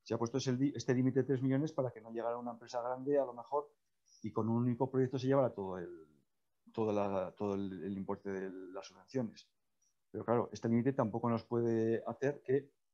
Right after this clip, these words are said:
si hay pocas solicitudes, que se pierda el dinero, que no se pueda gastar todo, ¿vale? En cuanto a, a lo que es la cuantía máxima de la ayuda, eh, las bases reguladoras explican que hay, eh, que hay que elegir el menor de estos dos importes. Prime-, el primer importe, el primer cálculo sería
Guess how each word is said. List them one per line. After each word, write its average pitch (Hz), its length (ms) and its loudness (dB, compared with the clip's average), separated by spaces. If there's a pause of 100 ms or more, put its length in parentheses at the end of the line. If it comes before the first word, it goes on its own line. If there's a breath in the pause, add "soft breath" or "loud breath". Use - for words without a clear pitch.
(680)
si - 160 -2
hay 120 80 4
pocas 127 280 2
solicitudes, 139 800 0
que - 100 -12
se 107 100 -4
pierda 107 240 -2
el 101 80 -4
dinero, - 340 -6 (240)
que 104 120 -6
no 107 60 -4
se 110 120 -10
pueda 107 220 -2
gastar 101 260 -6
todo, - 320 -20 (120)
¿vale? 120 200 -10 (2000 soft breath)
En 127 100 4
cuanto 135 380 8
a, 135 320 8
a 127 140 4
lo 123 140 2
que 160 80 2
es 160 60 0
la 170 100 4
cuantía 143 400 2
máxima 131 380 0
de 123 80 0
la 123 80 2
ayuda, 156 380 0 (460)
eh, 113 340 4 (540)
las 110 280 0
bases 139 200 2
reguladoras 143 460 4
explican 143 580 0
que 123 120 0
hay, 143 260 2
eh, 110 360 2
que 127 80 2
hay 120 80 0
que 143 100 2
elegir 135 360 0
el 117 120 -2
menor 139 340 0
de 143 80 -4
estos 117 320 -10
dos 120 240 -4
importes. - 680 -12
Prime-, 131 300 0
el 110 80 0
primer 135 240 2
importe, 147 500 0
el 113 60 -4
primer 127 260 -2
cálculo 151 320 0
sería 120 380 0